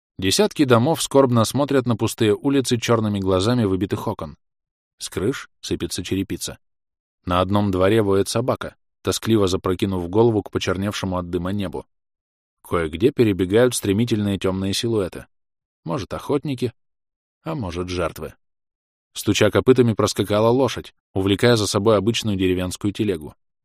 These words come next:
На телеге несколько женщин. Вожжи сжимает мужчина, нахлестывая несущуюся лошадь. Они двигались к ближайшей окраине.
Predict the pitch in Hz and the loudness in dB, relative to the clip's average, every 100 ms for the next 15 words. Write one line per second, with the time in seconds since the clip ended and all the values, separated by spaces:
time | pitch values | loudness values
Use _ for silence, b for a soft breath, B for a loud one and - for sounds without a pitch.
0 | _ _ _ _ 92 - 95 135 117 92 | _ _ _ _ -6 -2 0 0 0 -2
1 | 90 104 104 113 107 90 - 78 _ _ | -4 -6 -2 -2 -2 -6 -10 -14 _ _
2 | _ _ _ 104 185 180 175 143 120 131 | _ _ _ 2 2 4 2 4 4 4
3 | 135 120 110 107 - 160 135 113 123 131 | 4 4 2 0 0 0 0 2 2 2
4 | 127 113 107 104 104 - 113 107 127 98 | 2 2 0 -2 -4 -2 -2 0 -2 -2
5 | - - _ _ _ _ _ - 98 104 | -6 -16 _ _ _ _ _ -4 0 2
6 | 101 104 98 92 - 92 95 90 87 104 | 2 2 2 0 -2 -2 0 0 -2 -4
7 | 107 123 113 87 78 | -4 -2 -2 -4 -10